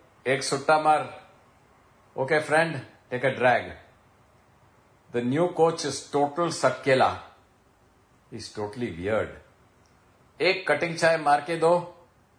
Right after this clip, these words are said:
Two half glasses of tea। चल सटक, पांडु आ गया।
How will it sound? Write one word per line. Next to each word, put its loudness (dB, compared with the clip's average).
Two -2
half 2
glasses -2
of -2
tea। -4
चल 4
सटक, 2
पांडु 4
आ 8
गया। 0